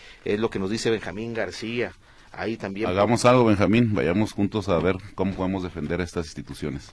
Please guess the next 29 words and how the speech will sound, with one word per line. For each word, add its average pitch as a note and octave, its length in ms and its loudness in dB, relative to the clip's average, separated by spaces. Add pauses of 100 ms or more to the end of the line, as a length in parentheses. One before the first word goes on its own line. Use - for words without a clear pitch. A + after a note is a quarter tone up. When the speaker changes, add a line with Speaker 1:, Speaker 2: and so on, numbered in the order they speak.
(440)
Speaker 1:
Por A2+ 120 2
acá C#3 120 2
también C3+ 280 0
nos C3 80 -2
dice, C#3+ 400 4
mm, G#2 340 0 (500)
permítame, C3 720 -2 (120)
Mauricio B2+ 540 2
Díaz, C3+ 600 2 (440)
al G#2+ 160 0
invitado, A2 380 2
"Usted C3+ 180 0
dice B3 220 -2
que E3+ 120 0
las A#2+ 160 2
personas D3+ 380 0
estamos C#3+ 400 0
mal C3+ 320 4
informadas B2+ 960 0
en F#2 320 -2
la F2+ 120 -4
desaparición F2+ 560 -6
de G#2+ 100 2
los A#2 120 0
órganos. E3+ 460 0 (640)
Por E2+ 160 0
esta B2+ 180 2
noticia, C#3+ 420 0
la, B2+ 180 2